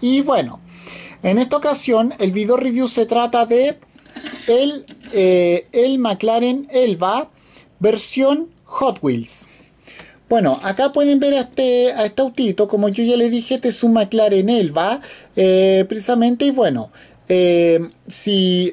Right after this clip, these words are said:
ahora a continuación les voy a reseñar la información que encontré en Wikipedia, eh, la información que encontré acá en Wikipedia de este modelo. Y bueno,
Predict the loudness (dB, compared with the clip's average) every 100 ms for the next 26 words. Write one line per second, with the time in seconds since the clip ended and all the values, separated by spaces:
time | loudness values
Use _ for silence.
0 | -4 0 2 2 -2 -2 0 -2 0 0
1 | 2 2 2 0 2 2 2 2 0 -2
2 | -4 -2 -2 -4 -6 -2 0 2 -2 -6
3 | -10 -8 -8 -8 -8 -10 -8 -6 -6 -2
4 | 0 0 -2 -10 -10 -2 0 0 0 -2
5 | -4 -20 -20 _ _ _ -8 -4 -2 -2
6 | -2 -4 -10 _ -12 -12 -10 -8 -8 -10
7 | -8 -4 -2 -2 -4 -6 -2 -2 0 -4
8 | -4 -10 -12 -10 -8 -4 -4 -4 -6 -6
9 | -2 -2 -4 -4 -4 -6